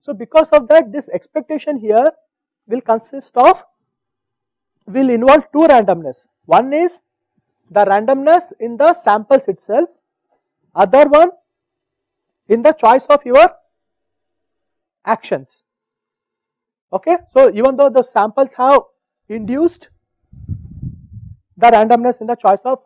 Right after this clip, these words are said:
action I T. Okay. So I'm just, let me look what is the right notation for this. Um, once I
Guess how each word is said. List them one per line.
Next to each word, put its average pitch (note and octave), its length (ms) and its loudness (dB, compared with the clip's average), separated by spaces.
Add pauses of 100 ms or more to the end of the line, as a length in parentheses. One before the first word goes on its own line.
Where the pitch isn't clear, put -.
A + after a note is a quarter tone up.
action F3+ 320 -20
I F3 120 -8
T. C#3+ 200 -20 (1040)
Okay. E3+ 300 -10 (300)
So A3+ 260 -8
I'm F#3+ 260 -14 (160)
just, G#3+ 260 -20
let A#3 80 -20
me A#3 340 -20 (100)
look F#3+ 240 -18
what E3+ 240 -10
is F3+ 100 -18
the E3+ 120 -18
right D#3+ 280 -18
notation E3+ 520 -20
for D3+ 160 -20
this. F#3 320 -20 (240)
Um, - 340 -20 (1300)
once E3 260 -20
I D#3+ 80 -20